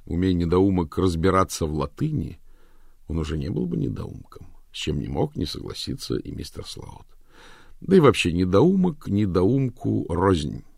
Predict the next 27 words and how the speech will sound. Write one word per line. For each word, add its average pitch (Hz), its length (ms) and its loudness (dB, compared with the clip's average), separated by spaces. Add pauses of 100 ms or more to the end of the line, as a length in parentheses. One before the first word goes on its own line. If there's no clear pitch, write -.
(380)
Многие 143 420 2
из 98 80 -2
них 120 200 0
были 113 200 4
несравненно 143 840 0
глупее 85 560 0
Изидора. 67 600 -8 (840)
Не 147 140 6
могли 147 200 6
удержаться 110 600 4
ни 180 120 0
на 165 140 2
какой 107 320 2
работе, 92 500 2
жили 107 300 0
по 87 100 -2
необходимости 85 800 -2
в - 80 -14
приютах, 98 640 -2 (420)
своеобразно 98 1040 4 (140)
именовавшихся 87 840 0
отделениями 131 960 2
Американского 98 880 2
института 92 720 -2
аномальных 90 680 0
трудовых 87 480 -2
навыков. 90 520 -6